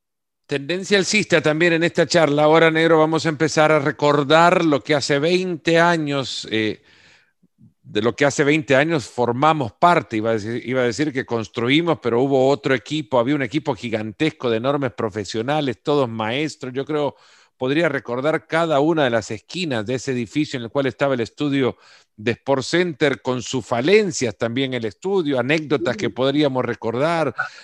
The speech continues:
Speaker 1: la del primer programa, por ejemplo, que se ha convertido
Speaker 2: Ah.
Speaker 1: en, en el santo grial del, de los archivos de, de televisión,
Speaker 2: Ah.
Speaker 1: porque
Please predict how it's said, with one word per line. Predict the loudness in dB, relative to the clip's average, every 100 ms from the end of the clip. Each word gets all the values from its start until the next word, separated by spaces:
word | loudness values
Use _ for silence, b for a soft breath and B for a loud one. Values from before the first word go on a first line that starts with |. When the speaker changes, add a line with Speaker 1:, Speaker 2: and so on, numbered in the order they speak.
| B
Speaker 1:
la | 0 4
del | 4 2
primer | 0 0 2 0
programa, | 0 0 2 2 2 0
por | 0 -2
ejemplo, | -2 -2 0
que | -2
se | -2
ha | 0
convertido | 2 4 4 4 4
Speaker 2:
Ah. |
Speaker 1:
en, | 2 0 b b _ -2
en | 0
el | 0 0
santo | 0 0 2 0
grial | 2 2 4 4 2
del, | 2 0 0 -2
de | 0
los | 0 0
archivos | -2 0 -4 -4 -2 -2 0
de, | 0 -2
de | -4 -8 -4
televisión, | 0 0 0 -2 0 0
Speaker 2:
Ah. | 0
Speaker 1:
porque | -2 0 -2